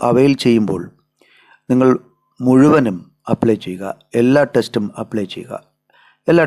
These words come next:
ടെസ്റ്റും അപ്ലൈ ചെയ്ത് കഴിഞ്ഞ് കഴിഞ്ഞാൽ, പക്ഷേ സർട്ടിഫിക്കറ്റിന് വേണ്ടി നിങ്ങൾ ഇരുന്നൂറ് രൂപ കൊടുക്കേണ്ടതുണ്ട്. ഓഫീസ് മാനുവലിനും പിന്നെ അക്കൗണ്ട് ടെസ്റ്റിനും രണ്ടും കൂടി ചേർത്ത് നാനൂറ് രൂപ സർട്ടിഫിക്കറ്റിന് കൊടുക്കേണ്ടതുണ്ട്.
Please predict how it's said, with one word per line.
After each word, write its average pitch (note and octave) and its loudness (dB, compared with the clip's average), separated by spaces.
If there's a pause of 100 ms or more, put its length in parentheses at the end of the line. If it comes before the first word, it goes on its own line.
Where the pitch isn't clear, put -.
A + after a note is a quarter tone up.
ടെസ്റ്റും C3 -2
അപ്ലൈ B2 0
ചെയ്ത് A#2+ 2 (520)
കഴിഞ്ഞ് A#2 0
കഴിഞ്ഞാൽ, A#2 -2
പക്ഷേ B2 0 (260)
സർട്ടിഫിക്കറ്റിന് D3+ 0
വേണ്ടി C#3 0 (140)
നിങ്ങൾ B2+ 0 (220)
ഇരുന്നൂറ് C3 0
രൂപ A#2+ 0 (120)
കൊടുക്കേണ്ടതുണ്ട്. A2+ -4 (300)
ഓഫീസ് A#2+ -4
മാനുവലിനും A#2 -2 (160)
പിന്നെ F#2 -4
അക്കൗണ്ട് A2+ -6
ടെസ്റ്റിനും F#2 -14 (420)
രണ്ടും B2+ 0
കൂടി C3+ 0
ചേർത്ത് A#2+ 0
നാനൂറ് B2 0
രൂപ A2 -4 (140)
സർട്ടിഫിക്കറ്റിന് A#2 -6
കൊടുക്കേണ്ടതുണ്ട്. F#2+ -10